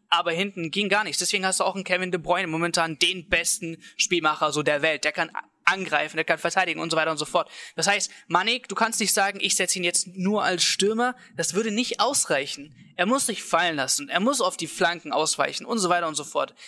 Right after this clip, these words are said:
Aber ich würd einfach nur sagen, Mané muss in die zentrale Offensive rein. E-, da, wo er gerade ist, um einfach den größten Impact zu haben. Er ist wirklich sehr, sehr abschlussstark. Klar, vielleicht momentan ein bisschen zu viele Chancen.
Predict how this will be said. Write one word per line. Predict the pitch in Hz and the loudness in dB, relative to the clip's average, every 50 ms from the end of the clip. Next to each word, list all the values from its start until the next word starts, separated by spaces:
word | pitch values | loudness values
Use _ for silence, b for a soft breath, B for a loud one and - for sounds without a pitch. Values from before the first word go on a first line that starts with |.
| B B B | B B B
Aber | 175 214 233 254 - | 2 2 2 0 -2
ich | 214 - | -2 -2
würd | 220 - | 0 0
einfach | - 214 - 214 | 0 0 0 0
nur | 208 202 | 0 0
sagen, | 180 170 185 175 185 196 185 b b b b | 2 2 0 0 -2 -6 -10 b b b b
Mané | 165 165 170 170 170 175 190 214 240 262 247 b b b b - | -2 0 0 0 0 0 0 0 0 -2 -6 b b b b -8
muss | 180 185 190 226 262 - - | -2 0 0 2 2 0 -2
in | - - 220 170 | -2 -4 -4 -4
die | 170 - | -2 -4
zentrale | - - 165 160 - - - 180 190 208 220 226 208 - | -2 -2 -2 -2 -2 0 0 0 0 0 0 -2 -2 0
Offensive | - 175 185 - - 180 170 151 - 151 151 160 147 151 143 175 | 0 -2 -2 -2 -4 -6 -4 -2 -4 -4 -2 -4 -6 -4 0 0
rein. | 196 196 139 - - _ _ _ _ _ _ - | 0 0 0 -2 -10 _ _ _ _ _ _ -4
E-, | - 170 _ - | -4 -4 _ 0
da, | - 175 185 208 214 185 | 0 0 2 0 0 0
wo | 196 | 0
er | 165 180 165 | 0 0 -2
gerade | - - - 156 170 196 | -4 -6 -2 -2 -2 0
ist, | - - 285 - - - - - - | 0 0 0 0 -2 -4 -6 -8 -6
um | 180 175 | -4 -2
einfach | 160 175 170 - 175 | 0 -2 0 -2 -4
den | - 170 156 | -4 -4 -4
größten | 139 156 180 185 - - - | 0 0 0 0 -2 -2 -2
Impact | 262 262 - 185 139 - - | -4 0 0 -2 -2 -2 -2
zu | - 143 | -2 0
haben. | 139 139 143 143 135 | -2 -2 -4 -2 -2
Er | - 165 165 | 0 0 2
ist | 165 165 - - b b b b b b | 0 -2 -4 -6 b b b b b b
wirklich | - 185 - 156 - - - _ - | -4 -4 -4 -4 -10 -10 -14 _ -6
sehr, | - 151 147 175 190 214 | -2 0 2 2 2 2
sehr | 202 214 202 135 | 2 0 2 2
abschlussstark. | 208 214 - - 233 208 - - 208 208 240 247 - - - | 0 0 -2 -4 -2 -2 0 0 0 0 0 -2 -6 -12 -8
Klar, | - - 165 175 202 220 - - _ - - - | -2 0 2 2 2 0 -2 -4 _ -20 -20 -10
vielleicht | - - 165 170 165 170 | -2 0 0 0 0 -2
momentan | 160 160 160 160 - 165 156 | -4 -4 -2 0 0 -2 -2
ein | 147 | -2
bisschen | 151 - - 143 | -8 -8 -8 -6
zu | - - 233 | -6 -6 -6
viele | 233 - 240 214 220 | -4 -4 -2 0 0
Chancen. | 214 - - 208 208 202 - - 196 | 0 2 0 0 0 0 -2 -2 -4